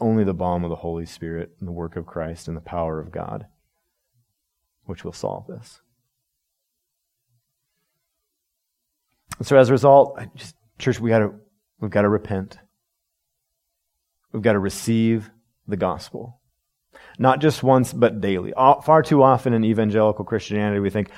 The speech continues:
"I heard the gospel once, I went forward at a meeting, or I, you know, I prayed a prayer or whatever else, I'm good." Not true.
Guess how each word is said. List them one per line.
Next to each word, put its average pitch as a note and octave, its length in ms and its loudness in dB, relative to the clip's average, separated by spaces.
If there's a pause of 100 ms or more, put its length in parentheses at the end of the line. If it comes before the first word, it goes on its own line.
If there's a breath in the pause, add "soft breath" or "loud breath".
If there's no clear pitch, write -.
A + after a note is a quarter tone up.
(140 loud breath)
"I A3 120 6
heard A3 160 8
the C3 60 6
gospel A#2 360 4
once, A#2+ 240 0
I D#3 80 8
went D#3 180 4
forward G#2+ 300 2
at F#2+ 80 2
a F#2 60 -2
meeting, G2 300 -2
or G2 80 0
I, A2+ 100 6
you A#2 180 -2
know, G#2+ 80 -2
I C3 100 4
prayed A2+ 240 0
a F#2+ 60 -2
prayer F#2 280 -4
or F#2 60 -2
whatever F2+ 300 -2
else, F#2 180 0
I'm A#2 160 -2
good." D#3 280 -2 (1800)
Not E3 240 2
true. D#3+ 460 0